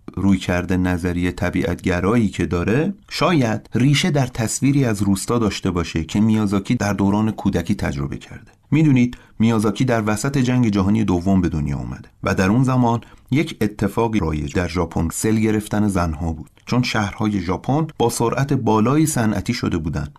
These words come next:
و این صنایع اکثراً در اطراف شهرها تمرکز کرده بودند. اینجوری بود که هوای شهرهای بزرگ آلوده و زنهای خانه‌دار که عمده وقتشون رو توی خونه می‌گذروندن، بیشتر در معرض این هوای آلوده قرار داشتن.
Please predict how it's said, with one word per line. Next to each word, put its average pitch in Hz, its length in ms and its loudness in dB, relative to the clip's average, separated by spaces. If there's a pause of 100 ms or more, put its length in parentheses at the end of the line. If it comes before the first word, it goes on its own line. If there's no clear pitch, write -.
(240)
و 101 40 -2
این 120 180 2
صنایع 104 600 2 (200)
اکثراً 107 420 -2
در 127 260 0
اطراف 101 380 -2
شهرها 92 500 -2
تمرکز 76 500 -6
کرده 71 280 -14
بودند. - 260 -20 (140)
اینجوری 120 400 6
بود 123 280 0 (160)
که 95 120 -2
هوای 98 360 0
شهرهای 98 440 0
بزرگ 95 400 -2
آلوده 90 600 0 (120)
و 104 160 0
زنهای 113 440 0
خانه‌دار 98 680 -2 (320)
که - 100 -4
عمده 123 320 2
وقتشون 113 500 0
رو 90 80 0
توی 107 200 0
خونه 98 300 2
می‌گذروندن، 92 880 0 (600)
بیشتر 120 460 2
در 95 180 2
معرض 92 400 0
این 101 200 2
هوای 90 300 -2
آلوده 82 360 -2
قرار 76 300 -8
داشتن. - 320 -16